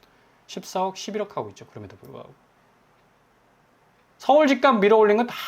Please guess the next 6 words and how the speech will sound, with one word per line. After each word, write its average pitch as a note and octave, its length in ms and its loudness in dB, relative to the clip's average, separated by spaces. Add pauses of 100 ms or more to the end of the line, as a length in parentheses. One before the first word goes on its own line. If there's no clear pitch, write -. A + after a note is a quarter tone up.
이런 A3+ 180 0
갭 C3 240 -6
투자들이었어요. G#3+ 880 -8
강남 C#3 320 -6
삼구와 C3+ 320 -6
마용성. G2+ 460 -14